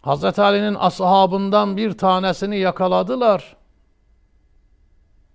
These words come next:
Muaviye'nin dayısının oğlu. Ve Muaviye'nin dayısının oğlu Bedir Savaşı'nda öldürülmüş.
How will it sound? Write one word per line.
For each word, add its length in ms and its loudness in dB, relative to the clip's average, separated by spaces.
Muaviye'nin 920 -2
dayısının 580 -2
oğlu. 560 -2
Ve 180 -4
Muaviye'nin 960 2
dayısının 580 2
oğlu 360 2
Bedir 320 4
Savaşı'nda 680 2
öldürülmüş. 960 -6